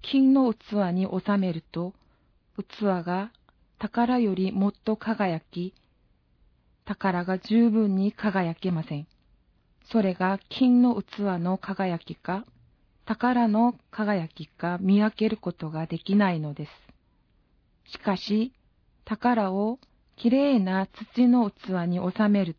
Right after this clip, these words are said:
と、宝は十分に輝きます。完全に輝くことができます。同じく、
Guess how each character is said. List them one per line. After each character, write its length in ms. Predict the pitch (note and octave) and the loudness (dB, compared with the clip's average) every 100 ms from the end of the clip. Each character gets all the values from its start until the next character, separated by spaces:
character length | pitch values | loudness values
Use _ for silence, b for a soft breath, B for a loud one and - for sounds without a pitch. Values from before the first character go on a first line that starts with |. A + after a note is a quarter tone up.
| - | -6
と、 220 | E3+ F#3+ _ _ _ _ _ _ _ _ | -6 -6 _ _ _ _ _ _ _ _
宝 440 | - - F3+ D#3 | -8 -2 -2 -2
は 260 | D#3+ F#3 - _ _ _ | -4 -4 -6 _ _ _
十 320 | - A3+ A#3 | 0 4 6
分 260 | G3+ F#3+ F3+ | 4 0 0
に 160 | G3+ | 0
輝 460 | A3 - G3+ E3+ D#3 | -2 -4 -2 -2 -4
き 200 | - - | -10 -8
ま 120 | D3+ | -8
す。 60 | - _ _ _ _ _ _ _ _ | -10 _ _ _ _ _ _ _ _
完 380 | - A#3+ A3+ A3+ | -4 2 4 4
全 220 | G#3 G3 | 4 2
に 100 | G#3 | 0
輝 480 | - G#3+ G#3 A3 G#3+ | 0 -6 2 2 2
く 180 | - G3+ | -4 -10
こ 160 | - | -8
と 160 | E3+ E3 | -6 -4
が 160 | G3 G3+ | -2 -4
で 100 | F3 | -6
き 160 | - | -8
ま 140 | D3+ D#3 | -8 -10
す。 60 | - _ _ _ _ _ _ _ _ _ | -14 _ _ _ _ _ _ _ _ _
同 100 | G#3 G3+ G3+ | 0 2 0
じ 140 | F3+ | -4
く、 380 | - - G#3+ | -8 -2 -2